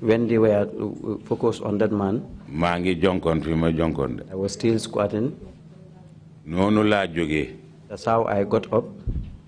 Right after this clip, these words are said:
Speaker 2: Ñëwaat ci suma yére yi.
Speaker 1: I came back to my dresses.
Speaker 2: Di sol benn benn.
Speaker 1: And I put them on one by one.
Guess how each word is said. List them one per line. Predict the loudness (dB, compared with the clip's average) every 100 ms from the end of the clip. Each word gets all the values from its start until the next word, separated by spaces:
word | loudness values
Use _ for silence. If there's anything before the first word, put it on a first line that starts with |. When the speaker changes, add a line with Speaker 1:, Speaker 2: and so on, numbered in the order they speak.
| -20 -20 -16 -8
Speaker 2:
Ñëwaat | -2 2 2 2
ci | -2
suma | -4 2 4
yére | 6 4 2 -2
yi. | -6 -10 -20 -12
Speaker 1:
I | -2 0 0 -2
came | -2 0
back | 0 -2 -2
to |
my | -2 0 -2
dresses. | 0 -2 -2 -4 -12 -20 -20 -20 -12
Speaker 2:
Di | -8
sol | 0 2 2
benn | 2 0 2 0 0
benn. | -4 -6 -16 -20 -20 -14
Speaker 1:
And | -4
I | 2 2
put | 2 -2 0
them | 0 -2
on | -6 0
one | 2 2
by | 2 2
one. | 0 -2